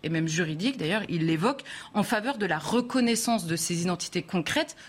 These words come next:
contre l'identité, euh, nationale qui assimilerait tous les individus à une nation. Donc, à partir de cette idée-là qui s'est énormément développée, on en a parlé souvent, euh, dans différents, euh, sujets, il fallait,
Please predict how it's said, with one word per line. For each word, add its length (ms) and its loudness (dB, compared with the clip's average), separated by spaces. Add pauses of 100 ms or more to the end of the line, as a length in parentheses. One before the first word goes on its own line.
(220)
contre 400 2
l'identité, 640 0 (280)
euh, 120 2
nationale 760 2
qui 200 -6
assimilerait 800 2 (240)
tous 100 -2
les 160 2
individus 540 2
à 120 0
une 180 2
nation. 380 0 (880)
Donc, 340 2 (260)
à 80 -2
partir 340 -2
de 80 0
cette 240 0
idée-là 240 0
qui 140 -8
s'est 180 -4
énormément 460 2
développée, 400 0
on 160 0
en 80 2
a 80 2
parlé 320 0
souvent, 400 2 (280)
euh, 280 2
dans 180 2
différents, 540 0
euh, 180 2
sujets, 520 0 (280)
il 140 6
fallait, 480 0